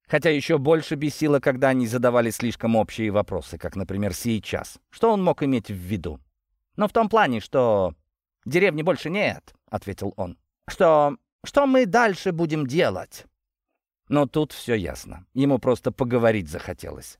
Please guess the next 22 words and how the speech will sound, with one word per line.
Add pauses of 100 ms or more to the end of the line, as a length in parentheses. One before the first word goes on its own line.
Даже
не
так,
отвлечь
меня.
Скорее
всего,
то,
что
морпех
увидел
сегодня
во
мне,
напугало
даже
его. (420)
Зверь
проснулся. (880)
И
ведь
действительно.